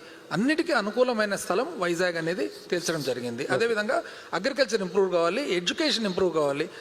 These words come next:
దానికి సరైన ప్లేస్ మనకు గుంటూరు and విజయవాడ. అదేవిధంగా మనకు బ్యాక్వర్డ్ రాయలసీమ ఉంది, బ్యాక్వర్డ్ రాయలసీమకు మనకు ఇరిగేషన్ అవసరం కాబట్టి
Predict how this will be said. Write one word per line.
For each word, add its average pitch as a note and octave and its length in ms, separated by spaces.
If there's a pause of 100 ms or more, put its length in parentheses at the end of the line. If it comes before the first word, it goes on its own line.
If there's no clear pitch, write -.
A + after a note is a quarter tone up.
(140)
దానికి A#3+ 340
సరైన B3 380
ప్లేస్ A3 340
మనకు A#3+ 460 (560)
గుంటూరు G#3 360
and E3+ 100
విజయవాడ. C#3 500 (680)
అదేవిధంగా B3+ 720
మనకు A3+ 360
బ్యాక్వర్డ్ A3+ 520
రాయలసీమ G3+ 480
ఉంది, E3+ 220
బ్యాక్వర్డ్ G#3+ 440
రాయలసీమకు G#3 720 (280)
మనకు G3+ 280
ఇరిగేషన్ A3+ 420
అవసరం G3 340
కాబట్టి F3 440